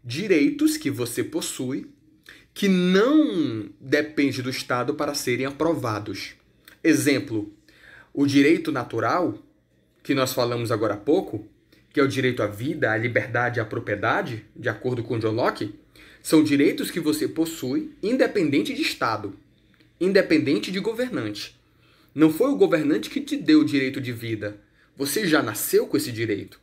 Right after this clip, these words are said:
Então, o, a primeira geração do direito que se tem é a geração do chamado direito negativo.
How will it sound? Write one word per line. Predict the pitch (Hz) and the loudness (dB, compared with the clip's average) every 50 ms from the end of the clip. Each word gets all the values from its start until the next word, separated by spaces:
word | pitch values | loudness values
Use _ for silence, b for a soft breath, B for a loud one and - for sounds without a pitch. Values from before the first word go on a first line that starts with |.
| _ _ B B B B B B B B | _ _ B B B B B B B B
Então, | B 147 151 151 - 180 170 170 170 165 156 151 156 151 | B 4 4 4 4 4 6 6 8 6 6 4 4 2
o, | 156 156 | 2 2
a | 147 151 | 2 2
primeira | 151 160 151 147 170 214 220 208 | 0 -2 -2 0 0 0 0 -2
geração | 165 147 156 139 127 117 - - - 135 160 220 208 127 110 - b b b b b b b b | 0 0 0 -2 -2 -6 -8 -6 -4 -4 -4 -4 -6 -8 -10 -14 b b b b b b b b
do | 123 113 139 135 | -6 -4 -4 -2
direito | 110 120 120 110 120 135 143 143 139 120 | 0 0 2 4 6 4 4 2 0 -6
que | 107 - | -10 -10
se | - - - | -10 -10 -10
tem | 104 - - 135 170 226 233 156 - - _ _ _ _ b b b b b b | -10 -4 -2 0 0 0 -2 -6 -10 -12 _ _ _ _ b b b b b b
é | 143 143 | 2 4
a | 147 147 | 4 4
geração | 139 143 151 143 135 - - - 156 151 170 - - - b b b b b b b | 4 4 2 2 2 -2 -2 0 2 2 2 0 -2 -8 b b b b b b b
do | 127 147 | 2 2
chamado | 156 156 170 151 139 147 151 147 151 151 | 4 4 4 4 4 4 2 2 2 0
direito | 127 131 139 131 151 156 - - | 0 0 0 0 0 0 -2 -4
negativo. | 190 190 180 185 202 196 - - - 151 156 151 - 107 - | -4 -4 -4 -4 -6 -8 -8 -4 2 4 4 4 4 0 -8